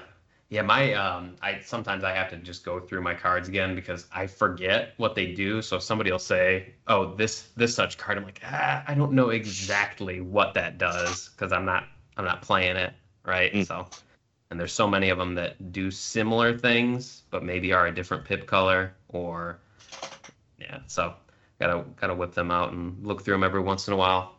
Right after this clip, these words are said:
Speaker 1: I did think the, um, the General Optimus, he, he seemed a little overpowered,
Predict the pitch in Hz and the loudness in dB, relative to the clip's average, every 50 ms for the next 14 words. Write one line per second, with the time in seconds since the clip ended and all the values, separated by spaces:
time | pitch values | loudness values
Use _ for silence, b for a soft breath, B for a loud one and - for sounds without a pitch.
0 | _ - 101 98 113 156 165 139 - 113 98 90 92 - 90 92 90 90 95 92 | _ 0 2 4 4 4 4 4 2 2 2 0 -2 -4 -4 -2 -2 0 0 0
1 | 90 90 90 90 90 90 92 92 - _ _ _ _ _ _ _ _ _ _ _ | -2 -2 -4 -6 -6 -6 -8 -8 -12 _ _ _ _ _ _ _ _ _ _ _
2 | _ _ - - _ _ _ _ _ _ _ _ _ - 117 98 95 95 104 101 | _ _ -20 -20 _ _ _ _ _ _ _ _ _ -4 -2 0 2 4 4 6
3 | 95 92 87 87 90 95 - - 85 82 80 - 110 110 107 98 - - 117 123 | 6 6 4 4 2 0 -2 -6 -12 -10 -8 -6 -4 -4 -4 -4 -4 -4 -2 -2
4 | 120 - 123 113 104 92 90 92 95 92 90 87 85 85 - - 95 87 87 87 | 0 2 2 2 2 2 2 2 2 2 2 2 0 -2 -2 0 0 0 0 0
5 | - 90 90 87 87 85 85 85 82 85 - | 2 2 4 4 4 2 0 -2 -4 -6 -10